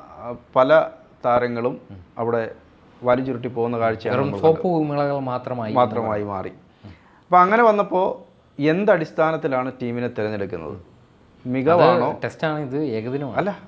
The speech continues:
Speaker 1: അങ്ങനെയാണെങ്കിൽ പോലും ഈ ഏകദിനത്തിലേക്ക് എടുത്തിരിക്കുന്ന, ഏഹ്, സെലക്ട് ചെയ്തിരിക്കുന്ന പലരെയും നോക്കുമ്പോൾ മികവിൻ്റെ അടിസ്ഥാനത്തിലാണോ സെലക്ട് ചെയ്തിരിക്കുന്നത് എന്നുള്ളത് നമ്മൾ
Speaker 2: ഈ
Speaker 1: നോക്കേണ്ടി വരും.
Speaker 2: സഞ്ജുവിനെ പറ്റി പറയുകയാണെങ്കിൽ, ദക്ഷിണാഫ്രിക്കയിലാണ് ഇന്ത്യ അവസാനമായി ഒരു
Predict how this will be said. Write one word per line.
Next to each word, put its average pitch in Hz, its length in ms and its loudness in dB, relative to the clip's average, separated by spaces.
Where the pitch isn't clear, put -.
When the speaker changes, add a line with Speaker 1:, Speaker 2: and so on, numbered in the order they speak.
Speaker 1:
അങ്ങനെയാണെങ്കിൽ 156 720 -2
പോലും 117 240 -2
ഈ - 20 2
ഏകദിനത്തിലേക്ക് 170 640 0
എടുത്തിരിക്കുന്ന, 175 480 -2
ഏഹ്, 131 400 -4
സെലക്ട് 143 280 -4
ചെയ്തിരിക്കുന്ന 165 460 -2
പലരെയും 165 360 -2
നോക്കുമ്പോൾ 156 380 -4
മികവിൻ്റെ 151 400 4
അടിസ്ഥാനത്തിലാണോ 147 800 2
സെലക്ട് 135 340 -4
ചെയ്തിരിക്കുന്നത് 131 600 -4
എന്നുള്ളത് 127 440 -2
നമ്മൾ 113 180 -4
Speaker 2:
ഈ 113 40 -4
Speaker 1:
നോക്കേണ്ടി 151 280 -2
വരും. 101 160 -2
Speaker 2:
സഞ്ജുവിനെ 185 460 2
പറ്റി 196 240 -2
പറയുകയാണെങ്കിൽ, 156 640 0
ദക്ഷിണാഫ്രിക്കയിലാണ് 147 1000 -2
ഇന്ത്യ 131 160 -4
അവസാനമായി 135 600 -2
ഒരു 123 80 -4